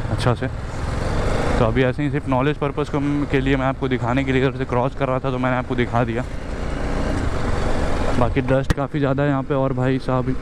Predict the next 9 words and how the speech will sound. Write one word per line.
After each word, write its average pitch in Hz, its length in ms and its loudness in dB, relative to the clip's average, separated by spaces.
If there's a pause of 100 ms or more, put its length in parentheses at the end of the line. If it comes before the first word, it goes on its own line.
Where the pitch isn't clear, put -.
यहाँ 131 220 2
का 135 100 2
गर्मी 131 340 2
भी 143 140 0
एकदम 131 300 2
extreme 135 320 2
लेवल 127 200 2
पे 120 120 0
है। - 400 0